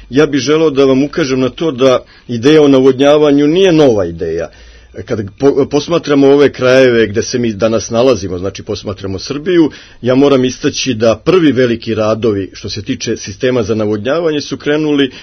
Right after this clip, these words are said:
negde tamo krajem devetnaestog veka, odnosno prvi veliki kanal koji je izgrađen, to je kanal, e, ovaj, mali, e, ovaj, e, s-, e,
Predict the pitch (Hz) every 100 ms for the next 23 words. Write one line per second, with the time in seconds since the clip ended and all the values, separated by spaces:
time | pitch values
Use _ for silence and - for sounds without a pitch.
0 | - 123 131 135 117 113 135 135 120 120
1 | 135 120 120 135 143 - 131 131 123 -
2 | 98 113 104 107 139 170 165 123 131 131
3 | 120 98 117 123 127 98 120 113 107 113
4 | 123 143 117 120 98 110 101 92 - -
5 | 104 104 101 - - - - _ 110 -
6 | 107 98 95 92 87 113 113 110 107 90
7 | 120 113 113 107 101 104 104 101 110 113
8 | - 120 113 - - 135